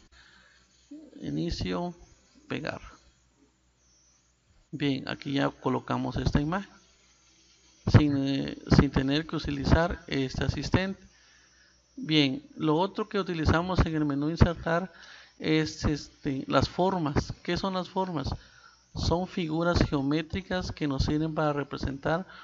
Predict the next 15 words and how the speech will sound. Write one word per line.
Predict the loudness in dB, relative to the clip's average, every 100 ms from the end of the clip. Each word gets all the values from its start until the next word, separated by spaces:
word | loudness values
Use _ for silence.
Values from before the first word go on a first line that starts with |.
| -16 -6
o | -2
realizar | 0 4 6 8 6
alguna, | 2 -2 -2 0 0 0 -2
un | 0 2
esquema. | 2 2 -2 -4 -8 _ _ _ _ _ -4
Por | -2
ejemplo, | -2 0 -2 -2 -2 -2 0
tenemos, | -2 0 0 0 -2 0 -2 -4 -6 -10 -14 -8
eh, | -4 -2 -2 -4 -4 -6 -8 -12 _ -20 -20 -20 -20 _ _
los | -10 -10
cuadros. | -4 0 2 4 2 0 -2 -2 -2 -4 -8 -16 _ _ _ -20 -20 -20 -12
Aquí | -8 -6
podemos | 0 2 2 2
escribirle | 0 0 -2 0 0 -2
texto, | 0 -2 -2 -4 -2 -4